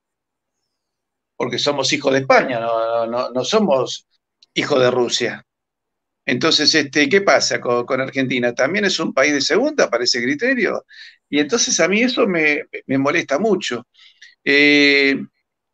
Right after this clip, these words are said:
piensen que nosotros en Argentina, en la guerra de Malvinas, que fue hace cuarenta años, yo era un estudiante universitario, estudiaba periodismo en aquel momento, cuando fue plena guerra,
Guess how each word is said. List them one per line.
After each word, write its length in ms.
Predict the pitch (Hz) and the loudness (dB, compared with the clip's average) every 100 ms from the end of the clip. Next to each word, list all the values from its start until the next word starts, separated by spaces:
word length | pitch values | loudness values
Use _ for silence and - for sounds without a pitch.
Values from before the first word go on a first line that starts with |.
| _ - | _ 0
piensen 320 | 165 185 180 | 2 4 2
que 60 | 165 | 0
nosotros 400 | 147 180 165 143 | 0 0 0 0
en 80 | 151 | 0
Argentina, 640 | 143 147 143 254 214 - | 0 -2 -2 0 2 2
en 160 | 143 127 | 0 2
la 120 | 127 | 2
guerra 180 | 151 151 | 4 4
de 60 | |
Malvinas, 380 | 139 156 277 208 | 4 2 2 0
que 140 | 151 127 | 0 -2
fue 280 | 135 131 | 0 2
hace 300 | 117 113 117 | 2 0 -8
cuarenta 400 | 107 113 113 185 | -6 -4 0 2
años, 300 | 170 113 104 123 | 2 -2 -10 -6
yo 340 | 117 107 104 _ _ _ _ - | -2 -2 -4 _ _ _ _ -4
era 220 | 147 135 | 0 2
un 80 | 131 | 0
estudiante 380 | - 135 135 127 | -2 -2 -2 -2
universitario, 520 | 113 107 127 131 160 | -2 -2 -2 0 0
estudiaba 280 | 123 127 120 | 2 0 0
periodismo 480 | 123 120 170 135 120 | -2 0 0 0 -2
en 60 | |
aquel 200 | 117 117 120 | -4 -6 -6
momento, 360 | 143 180 127 | -4 -4 -4
cuando 220 | 117 113 | -4 -4
fue 160 | 117 123 | -6 -8
plena 260 | - 120 113 | -6 -4 0
guerra, 400 | 160 202 190 | 0 0 -4